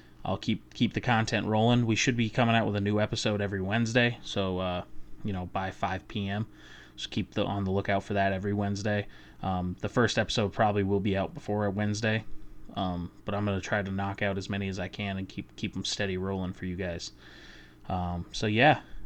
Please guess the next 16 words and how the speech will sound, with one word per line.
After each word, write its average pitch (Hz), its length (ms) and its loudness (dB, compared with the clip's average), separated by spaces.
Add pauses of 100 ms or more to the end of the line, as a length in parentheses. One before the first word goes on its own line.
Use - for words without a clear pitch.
(200)
um, 92 320 -2
you 95 80 -4
should 107 180 -4
look 104 140 -2
for 104 160 -2
at 87 80 -2
least 104 180 -2
five 92 260 0
pad-, 92 260 -2 (120)
podcasts 92 500 -2
a 101 40 -2
month, 85 460 -6
more 98 180 0
than 87 160 -4
likely, 82 400 -8 (380)
um, - 260 -10